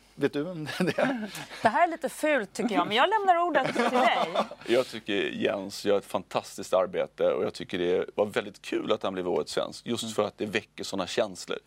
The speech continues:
Speaker 1: Mm.
Speaker 3: Det tycker jag är jättekul.
Speaker 1: Ja, som
Speaker 3: Och att vi faktiskt har någon på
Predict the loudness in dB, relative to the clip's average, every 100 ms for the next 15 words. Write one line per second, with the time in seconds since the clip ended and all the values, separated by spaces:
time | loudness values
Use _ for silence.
0 | _ -6 -4 -6 -8 -10 -10 -6 -2 -2
1 | -2 -10 -12 -10 -10 -8 -4 -4 2 2
2 | 2 -8 -8 -6 -6 -2 -2 -2 -2 -2
3 | -4 -2